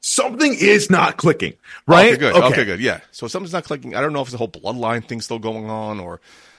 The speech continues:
Speaker 2: the unfinished business he has with his brother and cousin. I think that still has to be resolved somehow, no?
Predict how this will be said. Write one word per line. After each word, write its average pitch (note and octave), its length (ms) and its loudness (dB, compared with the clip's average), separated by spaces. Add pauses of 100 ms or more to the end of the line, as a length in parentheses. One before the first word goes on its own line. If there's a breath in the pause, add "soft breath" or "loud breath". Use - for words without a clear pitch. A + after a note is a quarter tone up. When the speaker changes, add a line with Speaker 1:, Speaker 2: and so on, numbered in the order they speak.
(140 soft breath)
Speaker 2:
the - 120 -8
unfinished G#2 720 -8
business G2+ 240 -4
he F#2+ 140 -12
has F#2+ 180 -6
with F#2 80 -12
his C#2+ 140 -16
brother G2+ 480 -6
and D#2+ 120 -14
cousin. G2+ 520 -12 (800)
I A#2+ 40 -12
think A#2+ 260 -12
that A#2+ 220 -4
still A2+ 160 -6
has A#2 100 -6
to - 60 -14
be G#2 80 -10
resolved G#2+ 480 -4
somehow, - 360 -12
no? G#3 320 -8